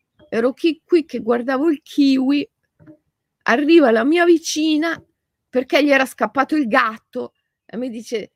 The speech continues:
"Sai, non è che è arrivato qui nel bosco?" Dico, "Vabbè, se è arrivato nel bosco, chissà dove sarà andato." Poi guarda, vede il mio kiwi e dice,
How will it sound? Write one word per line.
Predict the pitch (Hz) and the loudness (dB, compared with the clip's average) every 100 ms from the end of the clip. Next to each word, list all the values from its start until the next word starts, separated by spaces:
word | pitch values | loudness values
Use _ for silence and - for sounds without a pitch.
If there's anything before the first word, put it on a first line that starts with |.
| _ | _
"Sai, | - - 349 | -10 -6 -4
non | 381 494 | -4 -6
è | - | -8
che | - 254 240 - | -4 -2 -2 -6
è | - 240 | -6 -2
arrivato | 269 294 269 302 - | 0 -2 -4 -4 -6
qui | 247 302 | -4 0
nel | 311 277 | 0 0
bosco?" | 196 226 160 151 - 180 170 - _ | -2 -2 -2 -6 -10 -6 -6 -6 _
Dico, | - 208 180 | -12 -8 -2
"Vabbè, | 233 247 262 | -2 0 -2
se | - | -2
è | |
arrivato | 220 240 240 233 | -4 -2 -4 -4
nel | 285 233 | -6 -4
bosco, | 208 240 - | -4 -6 -10
chissà | 175 180 214 | -16 -10 -8
dove | 214 185 | -6 -6
sarà | 185 175 170 | -6 -6 -6
andato." | 180 190 190 147 151 - - _ _ 190 _ _ _ _ _ _ _ _ _ | -4 0 0 -2 -8 -20 -20 _ _ -20 _ _ _ _ _ _ _ _ _
Poi | - 453 | -6 -2
guarda, | 359 349 - | 2 2 0
vede | 330 370 | -2 -2
il | 359 | 0
mio | 392 415 | -2 -2
kiwi | - 370 359 | -2 0 0
e | 339 | -2
dice, | 269 - 277 | -4 -4 -8